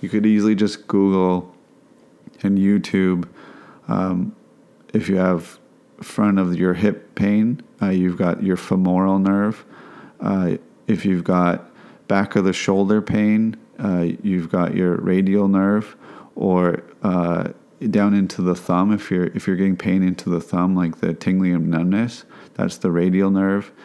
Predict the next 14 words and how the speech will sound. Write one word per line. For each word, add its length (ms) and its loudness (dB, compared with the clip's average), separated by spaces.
If 100 -4
it's 200 -2
into 280 -2
the 80 -6
pinky 400 -4
finger, 520 0
that's 280 -2
going 320 0
to 120 -6
be 340 -2
your 440 -2
ulnar 400 0
nerve. 460 -2
Uh, 320 -2